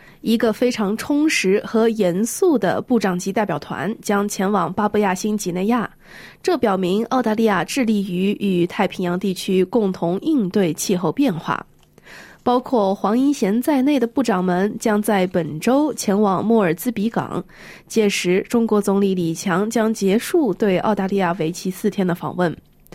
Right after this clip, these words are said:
黄英贤明确地将反对党在气候排放目标问题上的转变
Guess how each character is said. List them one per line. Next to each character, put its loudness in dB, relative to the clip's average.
黄 0
英 4
贤 2
明 2
确 2
地 2
将 0
反 0
对 2
党 -2
在 2
气 0
候 0
排 -2
放 0
目 4
标 2
问 0
题 -2
上 0
的 2
转 -2
变 0